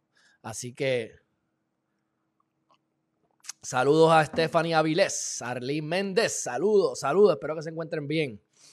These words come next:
Bueno, hoy desde estos, estos días, mira, esta información salió hace tres días, dos días y ayer, o sea que, pero como no hice un video ayer, lo comento hoy. Ustedes saben que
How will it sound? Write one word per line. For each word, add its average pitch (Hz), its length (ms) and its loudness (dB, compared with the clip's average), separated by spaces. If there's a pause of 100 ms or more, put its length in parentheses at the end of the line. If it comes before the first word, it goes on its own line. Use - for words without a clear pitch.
(300)
Bueno, 180 280 4 (1300)
hoy 196 180 0
desde 220 220 0
estos, 208 260 -4
estos 175 300 -4
días, 190 280 4
mira, 160 240 2
esta 151 300 0
información 185 540 -2
salió 156 260 0
hace 175 180 -2
tres 156 240 -4
días, 151 400 -2
dos 147 200 -4
días 151 320 0
y 127 80 -4
ayer, 117 320 -8
o - 40 -20
sea 135 140 -8
que, 113 340 -8
pero 185 380 2 (140)
como 131 180 -12
no 131 80 -10
hice 147 140 -10
un 180 120 -10
video 185 240 -2
ayer, 170 320 -4 (480)
lo 240 120 -8
comento 220 480 -2
hoy. 196 260 0 (360)
Ustedes 185 280 -2
saben 202 400 6
que 151 260 -2